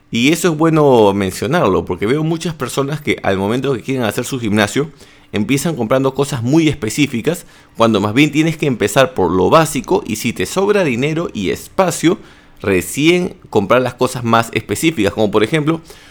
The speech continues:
una máquina para trabajar pantorrillas. O sea, no necesitas comprar eso, puedes comprarte un step y apoyarte en la barra olímpica y hacer ahí pantorrillas. Así que hay que ver el asunto del dinero y del espacio. Y te digo del espacio porque,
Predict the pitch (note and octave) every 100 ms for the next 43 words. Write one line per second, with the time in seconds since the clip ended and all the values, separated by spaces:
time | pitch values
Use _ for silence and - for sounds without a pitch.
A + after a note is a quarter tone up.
0 | - - D3+ D3+ D3+ D3+ D#3 D3 A2 G2+
1 | G2+ G2+ C3+ B2 A#2 C3 G3 B2 F#2+ -
2 | F#2+ F2+ B2+ D#3 C#3 G2 F#3 C#3 A2+ G#2
3 | F#3+ F3+ - F2 - B2 B2 - - -
4 | G#2+ C3 C3 D#3+ C3 B2 - F3 - -
5 | - - - - A#2 G#2+ - A2 C3 C3
6 | C3 A#2+ B2+ C3 D3 C#3+ C3+ D3 A#2 F#2
7 | - A2+ G#2 G#2+ - F#2 F2+ - D3+ F3
8 | F2+ - - D3 C#3+ - - - - -
9 | - F#3 G3 E3 F#3+ - A#2 B2+ G#2 -
10 | F#3 E3 F3+ C#3+ G2+ F2 F2+ F2 F#2+ C#3+
11 | F3 F#3 - G#2 F#2 F#2 - B2 G#2 -
12 | G2 A#2 F3+ A3+ G3+ G#2+ - - C#3+ C#3+
13 | D#3+ G2 - -